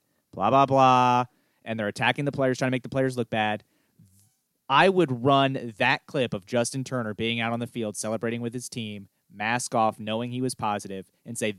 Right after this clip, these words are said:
"This is why we're going to shut the gates if we can't have fans and do it safely that way." If it's not safe enough for fans and us to make money, which is, to be honest, what they're gonna do, what the true end goal would be there,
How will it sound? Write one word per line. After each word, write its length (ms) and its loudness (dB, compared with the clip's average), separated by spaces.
"This 240 0
is 180 -2
why 500 0
we're 180 0
going 240 -4
to 80 -4
shut 380 -4
the 80 -4
gates 400 -4
if 160 -12
we 100 -4
can't 440 -12
have 260 -8
fans 520 -12
and 160 0
do 160 0
it 100 -2
safely 500 -4
that 220 -6
way." 240 -14
If 120 -8
it's 100 -10
not 180 -2
safe 200 0
enough 160 -4
for 100 -2
fans 460 -4
and 100 -12
us 140 -8
to 80 -8
make 200 -6
money, 360 -6
which 160 -10
is, 160 -8
to 100 -12
be 80 -2
honest, 420 -6
what 160 -4
they're 140 -6
gonna 120 -8
do, 360 0
what 200 0
the 240 0
true 240 2
end 180 -2
goal 280 -4
would 120 -12
be 140 -12
there, 240 -16